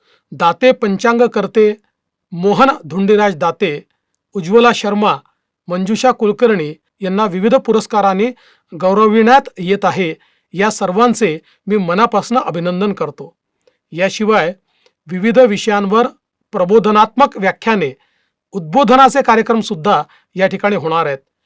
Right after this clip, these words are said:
एकाच वेळी प्रबोधन, शिक्षणासह समाजातील मान्यवरांचा आणि उत्कृष्ट कार्य करणाऱ्यांचा गौरव असे दुहेरी या कार्यक्रमाचे स्वरूप आहे.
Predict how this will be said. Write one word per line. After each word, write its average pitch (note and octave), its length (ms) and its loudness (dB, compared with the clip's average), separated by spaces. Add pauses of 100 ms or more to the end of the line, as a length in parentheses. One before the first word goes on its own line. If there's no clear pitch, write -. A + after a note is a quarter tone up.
(320)
एकाच G#3 380 2
वेळी A#3 240 2 (200)
प्रबोधन, G3 580 2 (420)
शिक्षणासह B3+ 760 4
समाजातील A3+ 680 0
मान्यवरांचा A3+ 880 2 (260)
आणि B3 160 2
उत्कृष्ट B3 440 -2
कार्य A#3+ 320 4
करणाऱ्यांचा G#3+ 800 2 (420)
गौरव G#3 380 6 (360)
असे C4+ 220 -2
दुहेरी G3+ 540 2 (340)
या A3+ 140 2
कार्यक्रमाचे G3+ 640 0
स्वरूप F#3+ 380 -4
आहे. C#3+ 200 -8